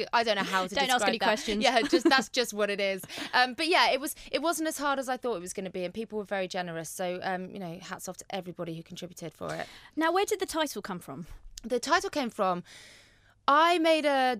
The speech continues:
Speaker 1: a documentary about breast cancer about four, five years ago, and I wanted to call that The Booby Trap because I thought I wanted,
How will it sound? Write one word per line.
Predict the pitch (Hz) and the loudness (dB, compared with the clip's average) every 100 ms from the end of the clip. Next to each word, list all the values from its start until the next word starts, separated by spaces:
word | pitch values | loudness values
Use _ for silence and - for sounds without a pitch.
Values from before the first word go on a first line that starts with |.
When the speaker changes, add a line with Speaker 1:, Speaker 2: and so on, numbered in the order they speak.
| - | 0
Speaker 1:
a | 233 220 | 2 2
documentary | 226 220 240 220 214 | 0 -2 -2 -4 -2
about | 202 | 0
breast | 208 190 | 0 -4
cancer | 226 196 208 | -4 -4 -2
about | 202 185 185 | 2 2 -2
four, | - - - 220 208 202 208 | -12 -16 -2 2 2 2 0
five | - - 226 220 214 214 | -4 -2 0 2 0 0
years | 196 190 | -2 -2
ago, | 196 175 165 160 - - - | -2 -2 -2 -4 -6 -18 -6
and | 214 226 | 2 2
I | |
wanted | 240 277 - | 2 0 -2
to | 254 | -6
call | 254 240 | -4 0
that | 226 - | 0 0
The | 208 | -2
Booby | 214 202 190 | 0 0 -2
Trap | - 165 - - | -4 -4 -6 -6
because | 220 220 | -2 0
I | 240 | 0
thought | - - 269 254 240 - - - _ _ _ _ - | 0 0 2 2 0 -4 -12 -12 _ _ _ _ 0
I | 262 | 2
wanted, | 302 320 - 320 | 4 2 0 -4